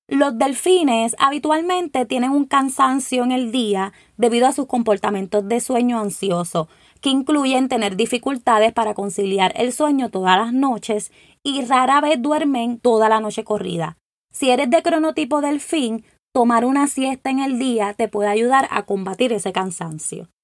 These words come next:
Bueno, estos son los cuatro cronotipos. Obviamente las descripciones, hay mucha más información sobre cada cronotipo, pero estas descripciones son más gener-, generales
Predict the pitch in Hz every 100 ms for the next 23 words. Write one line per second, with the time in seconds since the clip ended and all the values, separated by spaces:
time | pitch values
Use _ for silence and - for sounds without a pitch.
0 | 240 233 202 165 - 247 - 285 - 285
1 | 285 285 277 - 254 226 247 262 277 302
2 | 359 269 233 240 254 - 247 254 254 262
3 | 254 - 262 254 254 240 233 226 226 233
4 | 233 - 220 214 226 233 240 - 233 233
5 | 220 233 294 403 320 294 269 262 240 233
6 | 240 240 214 220 226 196 185 - 202 185
7 | 190 - 240 262 254 226 180 196 220 214
8 | 208 233 220 254 208 254 277 277 233 220
9 | 226 214 190 185 190 185 240 247 240 -
10 | 262 262 240 202 190 226